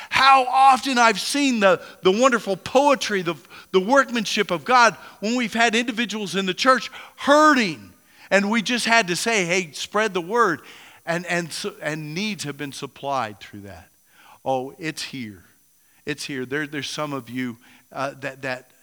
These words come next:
oh, man, you know what I'm talking about. You're in agreement, man. You know what it is to, to be honoring of God through, and, and you're doing it. And, and faith is evident,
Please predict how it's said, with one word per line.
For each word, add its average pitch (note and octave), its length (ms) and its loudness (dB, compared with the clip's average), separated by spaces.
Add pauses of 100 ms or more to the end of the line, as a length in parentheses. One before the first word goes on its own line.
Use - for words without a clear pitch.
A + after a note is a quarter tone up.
(200)
oh, B2+ 160 -10
man, C3 280 -10
you D3+ 100 -10
know D#3+ 160 -4
what C3+ 80 -6
I'm C3 120 -8
talking F3 380 -10
about. G2 320 -18 (340)
You're D3 160 -4
in D#3 60 -4
agreement, D3+ 440 -6
man. D#3 300 -8 (380)
You E3 300 -12
know E3 300 -6
what D3+ 180 -4
it C3 120 -8
is C#3+ 440 -6 (360)
to, D3 140 -8
to C#3 160 -14
be B2+ 160 -10
honoring C#3+ 420 -2
of A#2+ 100 -12
God C3 280 -2
through, C3 260 -12
and, C#3+ 240 -14
and C3+ 140 -14
you're C3 160 -8
doing D3 340 -10
it. G#2+ 160 -18
And, B2+ 180 -12
and C3+ 220 -12
faith F3 380 -6
is B2 120 -10
evident, C#3+ 320 -10